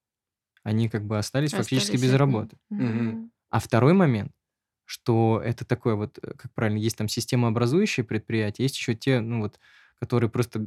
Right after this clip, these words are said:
Speaker 1: жизненно необходимые
Speaker 3: Град-,
Speaker 1: товары, да,
Speaker 3: градом-,
Speaker 1: которые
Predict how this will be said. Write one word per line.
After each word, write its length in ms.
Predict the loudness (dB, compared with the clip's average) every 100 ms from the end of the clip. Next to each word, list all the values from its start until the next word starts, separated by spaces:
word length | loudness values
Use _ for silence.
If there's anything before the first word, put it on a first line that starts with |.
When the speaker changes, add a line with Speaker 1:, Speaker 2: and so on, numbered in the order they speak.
| 0
Speaker 1:
жизненно 540 | 4 4 6 4 4
необходимые 680 | 4 2 2 0 2 2 0
Speaker 3:
Град-, 180 | 2 4
Speaker 1:
товары, 360 | 6 8 8 6
да, 260 | 4 2
Speaker 3:
градом-, 120 | 4 6 6
Speaker 1:
которые 20 | 4